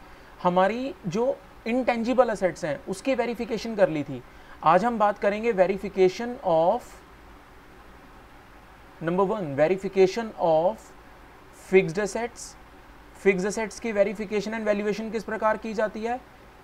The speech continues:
फिर हम वेरिफिकेशन करेंगे of फ्लोटिंग असेट्स, जैसे करंट असेट्स हो गई हमारी। And finally हम वेरिफिकेशन करेंगे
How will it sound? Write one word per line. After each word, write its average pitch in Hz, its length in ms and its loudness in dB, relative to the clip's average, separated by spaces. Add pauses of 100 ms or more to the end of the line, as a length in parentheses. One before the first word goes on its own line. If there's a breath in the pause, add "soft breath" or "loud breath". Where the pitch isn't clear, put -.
फिर 247 180 2
हम 254 140 0
वेरिफिकेशन 226 680 -4
करेंगे 190 680 0 (100)
of 165 280 4 (720)
फ्लोटिंग 190 520 6
असेट्स, 226 580 -8 (880)
जैसे 165 240 -2
करंट 190 400 6
असेट्स 208 300 -4
हो 208 80 0
गई 214 140 -2
हमारी। 208 460 -2 (720)
And 190 180 0 (120)
finally 214 380 0
हम 240 160 -2
वेरिफिकेशन 202 640 2
करेंगे 180 680 4